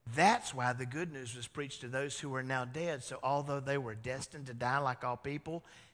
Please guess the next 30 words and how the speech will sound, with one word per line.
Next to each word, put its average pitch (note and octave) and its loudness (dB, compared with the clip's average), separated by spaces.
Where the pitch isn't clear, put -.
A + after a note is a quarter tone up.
they C3+ 6
now B2+ 4
live C3 0
forever C3 -2
with A#2+ -4
God C3 0
in B2 -6
the A#2 -12
Spirit." B2 0
And F2+ -12
this A2 -8
is B2 -8
a A#2+ -4
reference C3 -2
to A#2 -4
Jesus, C3 0
you B2+ -4
know, B2 -2
going B2 0
and A#2+ -4
speaking C3 0
to A#2+ -6
those B2 -2
who C3+ -4
were A#2 -4
dead, B2+ 0
but A2+ -2
who B2 0
wanted A#2+ -2
to A#2 -2